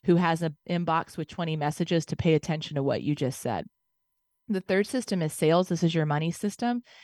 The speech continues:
It's everything that happens before, during, and after a sales conversation. So when you're talking about low ticket, you know, you can see an advertisement, seven dollars, you're gonna click and buy it. When you're talking about selling multiple five or multiple six-figure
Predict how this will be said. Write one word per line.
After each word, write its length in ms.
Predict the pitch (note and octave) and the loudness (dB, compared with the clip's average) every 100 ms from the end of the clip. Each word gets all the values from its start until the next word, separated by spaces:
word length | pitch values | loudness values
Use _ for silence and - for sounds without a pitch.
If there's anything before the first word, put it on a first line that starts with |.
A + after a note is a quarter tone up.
| - | -14
It's 140 | F#3 G3 | -8 -4
everything 360 | F#3 A3 A#3 | 0 0 2
that 120 | A3 G3 | 0 2
happens 380 | F3+ F3+ F3+ | 0 0 -4
before, 560 | - F3 - F#3 F#3 F3+ | -4 -4 -2 2 4 2
during, 600 | E3 E3 D#3+ D#3+ D#3+ D#3+ - | 2 0 0 -2 -4 -6 -4
and 100 | D#3 | -2
after 300 | D3+ - D3 | -2 0 -2
a 60 | |
sales 320 | C#3+ D3 C#3+ | 0 -2 -2
conversation. 760 | - D3 C#3+ - C#3 D3 - - - - - - | -4 -6 -6 -4 -6 -4 -8 -10 -18 -20 -20 -2
So 160 | - F#3+ | 6 8
when 120 | F#3+ | 8
you're 120 | G#3 | 6
talking 380 | A#3+ A#3+ A3+ G3+ | 6 2 4 2
about 360 | F3 D#3+ D#3+ - - | 6 6 6 2 -10
low 240 | F3+ F#3 F#3+ | 6 8 8
ticket, 480 | - F#3+ G3 F#3 - - _ | 6 2 4 2 2 -20 _
you 80 | G3 | 2
know, 200 | F3+ F3 | 4 2
you 200 | F3 G3 | 2 -2
can 140 | G3+ | -2
see 160 | - G3+ | -2 0
an 80 | F3+ | 2
advertisement, 720 | E3 E3 F#3+ E3 E3+ E3+ - | 2 0 2 0 0 -6 -6
seven 260 | - F3 | -6 -4
dollars, 400 | E3+ D#3 D#3+ D#3+ - | 0 0 0 -4 -8
you're 140 | E3+ | -6
gonna 160 | E3 D#3 | -4 -2
click 220 | - D#3 | -2 0
and 100 | D#3 | 0
buy 180 | C#3 C#3 | -2 -2
it. 200 | G2+ - - - | -4 -8 -20 -4
When 120 | F3 F3+ | 2 4
you're 100 | G#3+ | 6
talking 380 | A3+ G#3+ G#3+ | 4 4 6
about 200 | G3+ D#3 | 6 4
selling 360 | - F3 E3 D#3+ | 4 2 4 4
multiple 340 | D#3 E3+ F3 | 4 4 2
five 400 | E3 D#3 D#3+ D#3+ | 0 0 2 0
or 80 | D#3 | 0
multiple 380 | D#3 E3 E3+ D#3 | -2 -4 -6 -12
six-figure 800 | - E3 - - E3 E3+ D#3+ | -6 -8 -8 -2 2 4 4